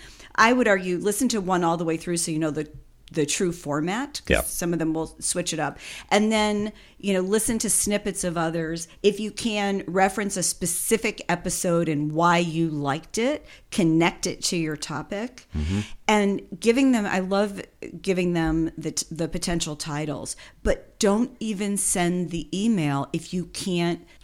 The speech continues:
Speaker 1: hook those titles to their audience.
Speaker 2: Right.
Speaker 1: I'm thinking of a request I got not too long ago for, um, they, they were pitching an expert in family businesses. I'm like,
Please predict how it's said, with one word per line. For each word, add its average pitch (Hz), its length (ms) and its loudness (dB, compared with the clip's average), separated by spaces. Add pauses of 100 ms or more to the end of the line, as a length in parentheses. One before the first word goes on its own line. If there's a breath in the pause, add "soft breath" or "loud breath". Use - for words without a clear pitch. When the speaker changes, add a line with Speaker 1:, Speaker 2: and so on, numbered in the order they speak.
(120 soft breath)
Speaker 1:
hook 247 340 2
those 185 360 2
titles 165 720 2
to 170 260 0
their 151 460 -2
audience. 147 580 -8 (140 loud breath)
Speaker 2:
Right. 240 140 4
Speaker 1:
I'm 202 80 4
thinking 233 400 0
of 170 260 2 (100)
a 170 140 0
request 175 500 -2
I 170 60 -2
got 165 180 0
not 160 200 0
too 180 120 -6
long 170 220 0
ago 156 400 -2 (240 loud breath)
for, 170 480 2
um, 156 480 -2
they, 170 80 2
they 170 160 0
were 170 160 0
pitching 214 440 2
an 165 200 2
expert 170 480 0
in 147 140 0
family 175 480 2
businesses. 147 840 -2 (420 soft breath)
I'm 196 100 0
like, 220 340 -2